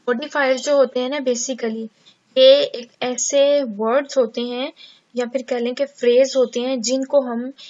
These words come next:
एक specific meaning को किसी और word में change कर देते हैं, ठीक है। For example, मैं कह रही हूँ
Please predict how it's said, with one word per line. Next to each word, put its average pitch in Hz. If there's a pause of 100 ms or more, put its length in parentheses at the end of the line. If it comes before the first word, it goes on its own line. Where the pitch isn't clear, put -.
(160)
एक 277
specific 294
meaning 247
को 254
किसी 262 (220)
और 247
word 233
में 262
change 240
कर 220
देते 202
हैं, 220 (420)
ठीक 240
है। 285
For 277
example, 247
मैं 254
कह 233
रही 226
हूँ 262